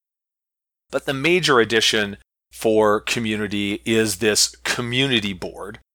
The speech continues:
It gives you a new player marker. So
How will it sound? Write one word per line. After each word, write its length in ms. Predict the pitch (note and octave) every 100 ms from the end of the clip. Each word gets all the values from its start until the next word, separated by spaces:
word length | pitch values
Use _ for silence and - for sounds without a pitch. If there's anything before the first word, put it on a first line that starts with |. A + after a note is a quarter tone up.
| _ -
It 200 | A#2 -
gives 280 | C#3 C3
you 180 | C#3 C#3
a 160 | A#2 A#2
new 440 | A#2 D3 F3+ F#3 -
player 400 | - D3 D3 A2+
marker. 340 | F#2+ F#2+ G2+
So 420 | - A2 G#2+ G2+